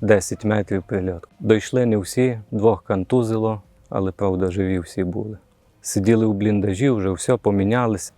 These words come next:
Дві години було тишини, і потім нам кажуть: «Готуйтеся, до вас їде дві коробочки». Вийшли, почали стріляти з кулемета. Техніка стала,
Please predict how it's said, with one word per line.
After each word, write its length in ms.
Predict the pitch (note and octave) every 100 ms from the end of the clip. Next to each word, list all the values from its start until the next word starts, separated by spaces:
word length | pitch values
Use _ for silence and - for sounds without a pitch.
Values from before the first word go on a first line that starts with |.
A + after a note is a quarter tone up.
| -
Дві 240 | G#2 C3
години 460 | A2 A2+ A#2+ A#2 A2+
було 280 | G#2 A2 G#2
тишини, 680 | G#2 - A2+ B2+ C3+ A#2+ - - - _ _ _ _
і 140 | B2 A2+
потім 540 | - A2+ - G#2 G2 - -
нам 260 | B2 G#2+ F#2+
кажуть: 520 | A2 G#2 G2 F#2+ - -
«Готуйтеся, 840 | G2+ G#2+ C#3 C3+ - - B2 A#2
до 200 | - A2
вас 240 | G#2+ G2+ -
їде 220 | G#2+ G2+
дві 220 | F#2 G2+
коробочки». 680 | F#2+ G#2 F#2+ F2+ G2 - - _ _ -
Вийшли, 400 | D3+ D3+ - A2+
почали 440 | - G2+ A#2 A2+
стріляти 520 | F#2 A2+ G2 G#2 -
з 80 | F#2+
кулемета. 680 | - G2 F#2 F#2+ G2+ - F2 - _ _ _ _
Техніка 520 | G#2+ F#2+ G#2 F2+ A2
стала, 500 | - - G2 F#2+ F2+